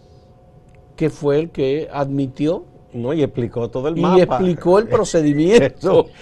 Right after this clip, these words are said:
Speaker 2: toda la madeja de lo que ahí se hacía.
Speaker 1: ¿Verdad? Explicó el procedimiento, cómo se actuaba,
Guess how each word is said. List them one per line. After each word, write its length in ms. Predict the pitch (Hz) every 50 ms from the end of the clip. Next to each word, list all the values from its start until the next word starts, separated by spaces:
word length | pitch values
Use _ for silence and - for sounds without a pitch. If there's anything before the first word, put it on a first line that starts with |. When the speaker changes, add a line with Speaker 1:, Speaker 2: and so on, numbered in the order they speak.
| - 269 - - - -
Speaker 2:
toda 220 | 143 160 196 214
la 120 | 208 202
madeja 640 | 196 180 170 156 135 147 165 190 220 196 147 156 156
de 80 | 147
lo 100 | 147 143
que 120 | 131 - 147
ahí 100 | 156 135
se 120 | 131 156
hacía. 360 | 143 123 - 135 147 156 139
Speaker 1:
¿Verdad? 380 | 147 151 143 127 110 120 120 -
Explicó 420 | - 190 190 - 226 220 175 185 202
el 100 | 196 165
procedimiento, 840 | 175 175 - - 156 139 131 123 135 156 165 170 160 147 156 151 -
cómo 220 | 165 151 147 139
se 120 | - -
actuaba, 600 | 135 123 - - 175 180 175 170 160 151 143 131